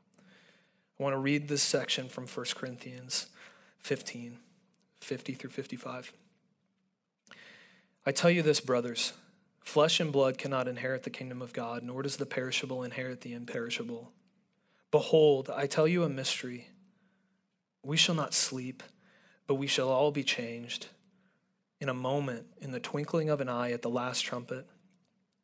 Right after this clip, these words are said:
For the trumpet will sound, and the dead will be raised imperishable,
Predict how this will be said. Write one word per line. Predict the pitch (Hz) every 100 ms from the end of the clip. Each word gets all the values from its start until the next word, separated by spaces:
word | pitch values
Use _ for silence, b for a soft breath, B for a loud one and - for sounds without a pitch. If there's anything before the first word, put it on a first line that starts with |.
| _ - -
For | 147
the | 131
trumpet | - 156 156 190
will | 156
sound, | 151 131 127 131 127
and | 123
the |
dead | 120 123 135
will | 143
be | 139 135
raised | 123 123 127 120 120
imperishable, | 117 - 123 120 - 113 117 120